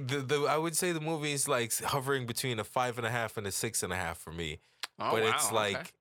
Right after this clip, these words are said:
Speaker 2: That's watchable.
Speaker 1: Yeah, you know what I mean? It's, like, watchable, but don't expect anything great. It's,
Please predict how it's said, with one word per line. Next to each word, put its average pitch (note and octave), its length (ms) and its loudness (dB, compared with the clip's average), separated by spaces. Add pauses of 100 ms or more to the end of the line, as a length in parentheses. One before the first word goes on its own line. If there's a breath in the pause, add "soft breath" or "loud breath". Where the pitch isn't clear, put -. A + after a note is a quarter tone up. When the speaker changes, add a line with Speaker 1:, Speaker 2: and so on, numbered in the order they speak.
(120)
Speaker 2:
That's D#3+ 140 -4
watchable. C#3 400 0 (460)
Speaker 1:
Yeah, C#3 260 2
you F3+ 180 2
know G#3 100 4
what G#3 100 2
I G#3 40 4
mean? G#3 160 2
It's, E3 240 0
like, E3 140 2
watchable, D3 460 2
but A2+ 140 -2
don't C3 180 2
expect A2+ 380 0
anything F#2+ 380 -2
great. F2 300 -2 (120)
It's, - 220 -2